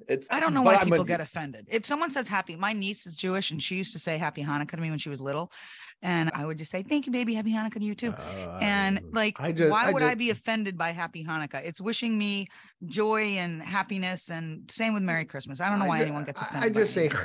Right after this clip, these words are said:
Speaker 3: Happy Holidays to everybody
Speaker 2: Happy
Speaker 3: I see.
Speaker 2: Holidays.
Speaker 3: Happy
Speaker 1: Right, it's like
Speaker 3: Holidays to everybody.
Speaker 1: Hanukkah Harry, on
Speaker 2: <laughs>
Speaker 1: Herschel, on Moshe, on Shlomo. Okay, we are way off the rails here. A Merry Christmas to everybody. And if you
Speaker 3: <laughs>
Speaker 1: wish me one as a Jew,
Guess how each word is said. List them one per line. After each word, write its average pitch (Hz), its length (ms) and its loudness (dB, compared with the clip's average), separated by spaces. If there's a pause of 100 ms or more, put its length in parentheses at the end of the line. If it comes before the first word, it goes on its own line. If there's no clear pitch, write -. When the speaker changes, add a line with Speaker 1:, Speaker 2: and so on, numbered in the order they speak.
(100)
Speaker 3:
Happy 175 300 0 (180)
Holidays 123 800 -2
to - 100 -6
everybody 131 580 2
Speaker 2:
Happy 139 140 -2
Speaker 3:
I 170 80 -2
see. 160 160 -6
Speaker 2:
Holidays. 156 360 -6 (180)
Speaker 3:
Happy 131 140 -2
Speaker 1:
Right, 170 380 8
it's - 60 4
like 185 80 4
Speaker 3:
Holidays 135 580 4
to 127 140 -6
everybody. 160 420 4
Speaker 1:
Hanukkah 156 140 0
Harry, 143 540 4 (200)
on 151 200 2
Speaker 2:
<laughs> 285 60 4
Speaker 1:
Herschel, 156 760 0
on 156 200 -4
Moshe, 165 600 -2
on 302 160 0
Shlomo. 277 1040 2 (180)
Okay, 139 300 -8 (160)
we 127 120 -6
are 104 120 -4
way 117 360 -2
off 110 280 0
the 101 80 -6
rails 95 360 -4
here. 92 280 -4 (240)
A 139 80 -8
Merry 190 380 2
Christmas 359 420 4
to - 120 -8
everybody. 330 480 2
And - 120 -2
if 294 120 -2
you 185 100 -6
Speaker 3:
<laughs> 180 120 2
Speaker 1:
wish 165 160 0
me 139 160 -4
one 131 280 2
as 117 160 -2
a 117 60 -6
Jew, 131 260 -6